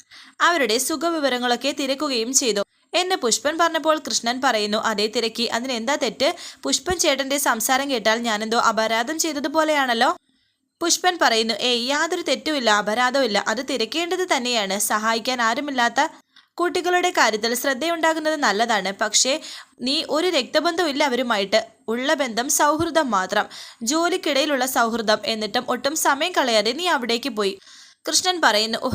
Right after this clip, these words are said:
എൻ്റെ പുഷ്പൻ ചേട്ടാ, നിങ്ങൾ എന്താ പറയുന്നതെന്ന് എനിക്ക് വ്യക്തമാകുന്നില്ല.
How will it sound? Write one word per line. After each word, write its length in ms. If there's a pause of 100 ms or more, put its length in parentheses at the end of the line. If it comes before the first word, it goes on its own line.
എൻ്റെ 180
പുഷ്പൻ 400
ചേട്ടാ, 340
നിങ്ങൾ 240
എന്താ 300
പറയുന്നതെന്ന് 400
എനിക്ക് 200
വ്യക്തമാകുന്നില്ല. 800